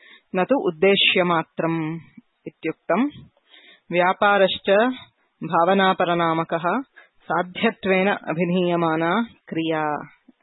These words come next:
क्रिया द्विविधा, साध्यक्रिया सिद्धक्रिया चेति। तत्र धातुना साध्यत्वेन रूपेण, साध्यत्वं नाम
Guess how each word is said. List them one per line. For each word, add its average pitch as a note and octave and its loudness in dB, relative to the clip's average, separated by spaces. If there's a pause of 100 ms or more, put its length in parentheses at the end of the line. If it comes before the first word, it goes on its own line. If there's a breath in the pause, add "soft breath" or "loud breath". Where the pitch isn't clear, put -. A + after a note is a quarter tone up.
(400)
क्रिया G3 2
द्विविधा, E3+ -2
साध्यक्रिया E3 -2
सिद्धक्रिया D3+ -6
चेति। A3+ -8 (480 loud breath)
तत्र F3 0
धातुना F#3 0 (340 soft breath)
साध्यत्वेन G3 0
रूपेण, D#3 -2 (180)
साध्यत्वं F3+ -2
नाम F3+ 2